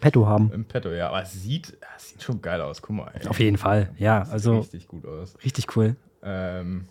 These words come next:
Speaker 1: Mal
Speaker 2: ja.
Speaker 1: gucken, wie dann so die Falte <laughs>
Speaker 2: Fall-, ja, okay, aber das, das
Speaker 1: Ah, das ist
Speaker 2: sollte
Speaker 1: das
Speaker 2: ja
Speaker 1: ja
Speaker 2: gehen. Ich glaub,
Speaker 1: ja.
Speaker 2: das war bei dem letzten Modell. Ich hatte das?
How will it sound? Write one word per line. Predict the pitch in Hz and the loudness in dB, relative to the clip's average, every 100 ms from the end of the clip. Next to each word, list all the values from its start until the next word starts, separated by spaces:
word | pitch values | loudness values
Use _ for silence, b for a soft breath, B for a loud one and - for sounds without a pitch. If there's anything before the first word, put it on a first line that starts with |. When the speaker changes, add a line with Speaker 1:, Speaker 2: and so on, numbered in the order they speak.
| _ _ _ _ _ _ _ _ | _ _ _ _ _ _ _ _
Speaker 1:
Mal | 131 | 2
Speaker 2:
ja. | |
Speaker 1:
gucken, | 165 165 143 | 4 6 8
wie | |
dann | 151 143 | 10 10
so | 135 139 | 8 8
die | 131 139 135 135 | 8 6 6 4
Falte | - 139 165 175 180 180 165 - 165 - | 4 4 6 6 6 6 4 4 4 6
<laughs> | 175 - - | 2 0 -4
Speaker 2:
Fall-, | 113 123 95 | 0 0 -2
ja, | 95 85 98 | -2 0 0
okay, | 92 90 92 | 0 -2 -2
aber | 90 | -4
das, | 92 | -6
das | 104 110 | 0 6
Speaker 1:
Ah, | 135 | 10
das | 170 | 12
ist | 185 | 12
Speaker 2:
sollte | 175 156 | 12 12
Speaker 1:
das | 156 | 12
Speaker 2:
ja | |
Speaker 1:
ja | 151 | 10
Speaker 2:
gehen. | 107 104 | 6 2
Ich | 98 | 2
glaub, | 110 | 4
Speaker 1:
ja. | 117 | 6
Speaker 2:
das | 117 | 6
war | 98 | 6
bei | 101 | 2
dem | 98 | 2
letzten | 95 - 101 | -2 -4 -6
Modell. | 92 92 | -4 -8
Ich | - - | -10 -8
hatte | 139 262 | -6 -4
das? | 285 - - | -4 -8 -18